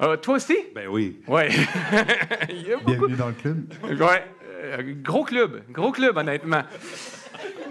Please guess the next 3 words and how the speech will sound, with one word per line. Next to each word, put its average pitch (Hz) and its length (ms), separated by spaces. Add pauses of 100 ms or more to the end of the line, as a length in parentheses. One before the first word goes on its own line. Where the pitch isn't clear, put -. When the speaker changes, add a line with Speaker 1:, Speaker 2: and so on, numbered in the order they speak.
(420)
Speaker 1:
Euh, 180 480 (1300)
est-ce, 202 260
euh, - 20